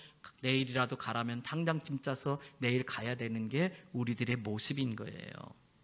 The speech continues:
우리가 할 일은 하나님께서 그만두라고 확실히 말하실 때까지 싫든 좋든 충성스럽게 하나님의 뜻을 감당하기 위하여 그 자리의 역할을, 그 자리에서 해야 할 일을 잘하는 거예요.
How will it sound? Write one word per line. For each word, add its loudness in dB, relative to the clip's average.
우리가 12
할 6
일은 2
하나님께서 8
그만두라고 10
확실히 4
말하실 10
때까지 4
싫든 2
좋든 8
충성스럽게 8
하나님의 10
뜻을 6
감당하기 8
위하여 10
그 8
자리의 8
역할을, 8
그 8
자리에서 6
해야 8
할 6
일을 4
잘하는 2
거예요. -8